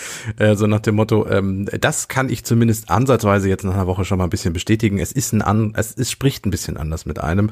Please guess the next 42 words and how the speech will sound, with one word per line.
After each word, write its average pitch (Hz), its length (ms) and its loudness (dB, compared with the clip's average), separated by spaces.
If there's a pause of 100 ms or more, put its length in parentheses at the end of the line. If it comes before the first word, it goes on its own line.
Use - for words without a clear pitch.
(360)
Ich - 160 -10
kann 117 160 2
jetzt 113 160 0
nicht 98 100 -2
sagen, 104 200 2
ob's 90 200 -4
mehr 101 360 2
in 101 80 0
G 98 100 -2
P 95 140 -4
T 98 100 -6
vier 120 220 2
Richtung 110 240 0
geht 101 160 2
und 95 80 -2
ob 95 140 -2
die 110 120 2
Leute, 110 300 4
die 101 100 2
das 92 160 0
vermissen, 104 640 0
die 92 60 0
jetzt 92 260 -6
glücklich 110 320 2
sind, 95 240 0 (380)
das - 160 -4
muss 95 120 0
man 85 120 2
dann 78 100 2
einfach 76 240 0
ausprobieren. 73 500 -4
Aber 80 200 4
auch 64 100 0
das, - 380 -2
wie - 60 -4
gesagt, - 260 -4
gucken - 180 -8
wir - 60 -2
uns - 160 -6
noch - 100 -6
mal - 140 -14
an. - 100 -20